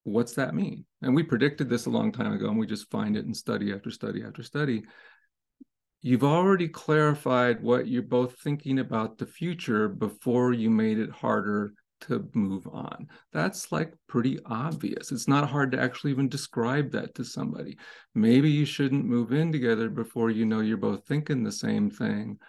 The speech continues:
about what you want, because you are making it harder to break up.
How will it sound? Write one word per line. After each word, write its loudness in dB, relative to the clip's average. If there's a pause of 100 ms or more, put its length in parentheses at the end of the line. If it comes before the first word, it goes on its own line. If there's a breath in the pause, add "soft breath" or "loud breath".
(200 loud breath)
about 0
what 0
you 0
want, 0
because -4 (880 soft breath)
you -6
are 0
making 0
it -2
harder -4
to -14
break -8
up. -8